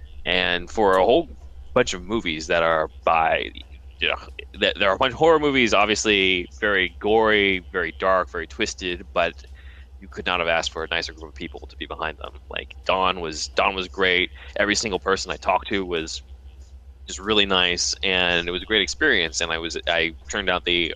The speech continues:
articles, and I thought they were gonna be, like, posted on the website, but they pretty much, it, it never really ended up on there. But, like, I was paid, and I was like, "Okay, whatever. Like,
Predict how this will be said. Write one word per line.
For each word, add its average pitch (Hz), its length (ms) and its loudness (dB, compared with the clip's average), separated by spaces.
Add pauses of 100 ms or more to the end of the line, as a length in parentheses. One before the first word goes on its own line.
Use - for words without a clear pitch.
(120)
articles, 92 380 0
and 82 80 -2
I 85 40 -4
thought 139 220 0
they 107 80 0
were 90 100 0
gonna 85 180 -4
be, 80 220 0
like, 76 160 -2 (400)
posted 101 260 2
on 85 80 -2
the 82 60 -6
website, 90 500 0
but 85 140 -2
they 82 400 0 (520)
pretty 120 140 0
much, - 400 -4 (920)
it, 110 220 2
it 117 140 4
never 110 180 0
really 95 220 2
ended 95 220 2
up 87 120 0 (260)
on 117 240 2
there. 104 260 6
But, 92 440 4
like, 85 140 2
I 113 60 4
was 117 140 2
paid, 90 340 2 (140)
and 95 100 -8
I 92 60 -6
was 87 80 -4
like, 87 140 2
"Okay, 92 260 -2
whatever. 95 440 -4
Like, 87 180 -2